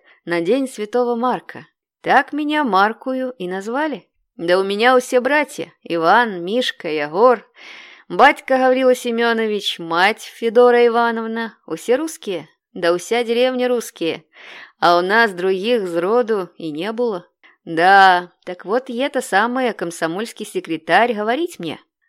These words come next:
'Дядя Гриша, с удовольствием помогу вам, только расскажите, научите, пожалуйста.' Вот я и навчив на свою голову. Вже тридцать лет вчу.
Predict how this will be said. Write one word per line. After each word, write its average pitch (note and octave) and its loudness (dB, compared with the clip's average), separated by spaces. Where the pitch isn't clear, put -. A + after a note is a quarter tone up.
'Дядя G#3 4
Гриша, D3 -8
с - -20
удовольствием B3+ 0
помогу C4 0
вам, E3+ 0
только A#3 0
расскажите, A3 -8
научите, A3+ -4
пожалуйста.' C4 -2
Вот G3 0
я D4+ -2
и - -2
навчив F#3 -4
на C3+ -6
свою D#3 -4
голову. D3 0
Вже A#3 -2
тридцать E4 -4
лет D4 -2
вчу. - -8